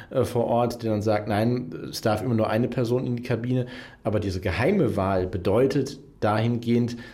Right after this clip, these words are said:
dass du die Chance hast, deine Stimme im Geheimen abzugeben. Aber theoretisch gesehen darfst du das auch, oder wenn es halt nicht anders möglich ist, dann halt mit Assistenzperson.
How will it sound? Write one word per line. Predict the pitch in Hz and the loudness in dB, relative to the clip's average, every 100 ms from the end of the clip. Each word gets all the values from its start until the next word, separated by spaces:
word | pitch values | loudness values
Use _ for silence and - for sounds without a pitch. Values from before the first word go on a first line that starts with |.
| - - - | -20 -8 -2
dass | 117 | -2
du | 104 | -2
die | 98 | -4
Chance | 90 123 139 151 - | 0 2 2 2 0
hast, | 120 - - | 0 -2 0
deine | 110 104 | 0 0
Stimme | 98 131 139 139 139 - | 0 2 4 4 2 0
im | 107 | 0
Geheimen | 110 92 107 123 117 | 0 2 2 2 0
abzugeben. | 123 - - 92 104 98 95 90 - | -4 -6 -6 -2 0 2 0 -2 -4
Aber | 95 92 | -4 -4
theoretisch | - 101 101 110 113 - | -2 0 2 0 -4 -4
gesehen | 104 104 104 104 - - - - - | -2 0 0 -2 -8 -16 -20 -20 -20
darfst | 127 107 98 95 | -10 0 0 0
du | 101 | -2
das | 90 | -2
auch, | - 95 92 - - | 0 -2 -2 -8 -6
oder | 90 85 - - - - | -2 -2 -2 -16 -16 -4
wenn | 95 | -2
es | 92 | 0
halt | 90 | -2
nicht | 90 | -2
anders | 95 92 104 | -2 0 0
möglich | 107 110 87 | 0 -2 -4
ist, | 101 - - - - | -2 -4 -8 -18 -12
dann | - 95 | -4 0
halt | 92 92 | 0 0
mit | 104 101 | -2 -2
Assistenzperson. | 107 131 - 117 - 98 85 82 | -4 -4 -2 -2 0 -4 -4 -6